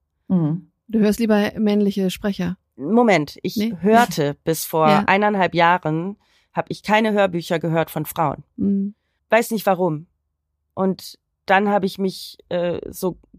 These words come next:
Speaker 3: geöffnet. Also ich hab ganz selten Hörbücher von Frauen gehört. Ich hab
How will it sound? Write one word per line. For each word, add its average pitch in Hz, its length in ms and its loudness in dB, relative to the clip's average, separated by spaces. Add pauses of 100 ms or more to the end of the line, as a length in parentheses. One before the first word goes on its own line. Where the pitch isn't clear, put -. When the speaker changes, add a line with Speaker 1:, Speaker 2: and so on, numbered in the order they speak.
(160)
Speaker 3:
geöffnet. 247 540 0
Also 170 160 2
ich 170 80 0
hab - 140 -6
ganz 302 340 0
selten 196 480 0
Hörbücher 151 400 0
von - 160 -10
Frauen - 320 -6
gehört. - 400 -10
Ich 175 140 -4
hab 208 120 0